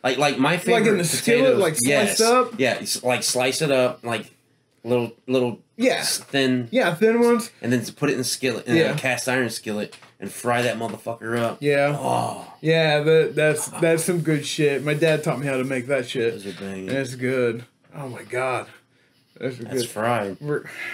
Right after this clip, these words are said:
Speaker 2: that is fried. Kinda like that.
Speaker 1: But deep fry,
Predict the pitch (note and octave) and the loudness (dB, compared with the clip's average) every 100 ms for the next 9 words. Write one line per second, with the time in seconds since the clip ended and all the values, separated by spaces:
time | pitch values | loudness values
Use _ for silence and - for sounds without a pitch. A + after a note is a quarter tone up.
0 | - - _ _ A3+ D4+ G4 G4+ - A#2 | -14 -18 _ _ -2 2 0 -2 -4 -4
1 | B2 B2 - _ _ - A3+ D#3 D3 C3 | -4 -6 -10 _ _ -4 -2 0 -2 -2
2 | C3 C3+ F3+ F#3+ _ _ _ _ _ _ | -4 -4 -4 -6 _ _ _ _ _ _
3 | _ _ - - A2+ F#2 F2 C#3 - - | _ _ -14 -10 -8 -8 -2 0 0 -2
4 | A2 G#2 G2+ F#2+ | 0 0 -2 -6